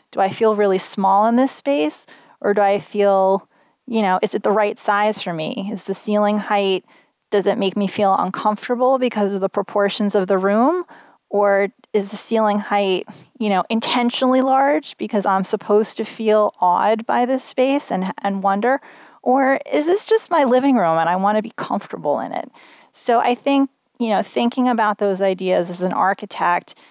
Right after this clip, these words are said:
and thinking about how, how to translate those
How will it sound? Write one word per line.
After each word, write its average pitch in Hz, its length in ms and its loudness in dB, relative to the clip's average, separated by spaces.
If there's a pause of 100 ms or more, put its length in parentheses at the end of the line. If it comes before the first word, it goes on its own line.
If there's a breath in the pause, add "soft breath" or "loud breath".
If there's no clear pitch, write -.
(200 soft breath)
and 196 160 -4
thinking 226 380 -2
about 196 380 0
how, 220 720 0 (420 soft breath)
how 240 320 0
to 240 80 0
translate 208 640 -2
those 190 340 2